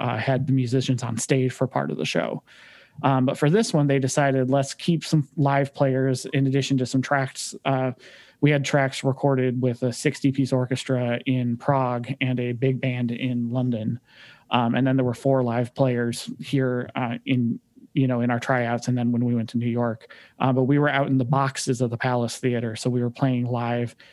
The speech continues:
visible. So we were all in full p-, tuxedos and the whole nine yards. Had, had to kind of hide our technology as much as we could, um, even though there was quite a lot of it to be had.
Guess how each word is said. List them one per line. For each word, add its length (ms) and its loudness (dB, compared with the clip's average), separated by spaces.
visible. 420 2
So 120 0
we 120 2
were 100 0
all 180 2
in 100 -2
full 240 0
p-, 200 -8
tuxedos 760 2
and 100 2
the 40 2
whole 160 2
nine 240 2
yards. 500 0
Had, 200 2
had 180 2
to 60 -2
kind 200 0
of 60 0
hide 320 0
our 220 2
technology 680 -2
as 140 -4
much 200 -2
as 100 -2
we 100 0
could, 420 0
um, 180 -2
even 180 0
though 120 -2
there 100 -4
was 80 -6
quite 120 0
a 60 -2
lot 180 -2
of 100 -2
it 100 -6
to 80 -8
be 100 -2
had. 380 -2